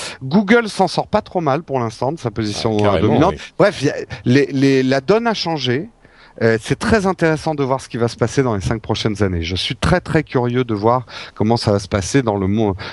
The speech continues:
Speaker 1: dans le haut monde de la high-tech.
Speaker 2: Euh, deux, deux, deux autres, euh, petites infos,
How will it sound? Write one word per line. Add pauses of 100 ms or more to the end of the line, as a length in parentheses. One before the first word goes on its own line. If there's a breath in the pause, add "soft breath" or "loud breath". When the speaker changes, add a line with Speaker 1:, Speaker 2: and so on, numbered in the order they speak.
Speaker 1:
dans
le (100)
haut
monde
de
la (120)
high-tech. (460 loud breath)
Speaker 2:
Euh,
deux,
deux,
deux
autres,
euh,
petites
infos,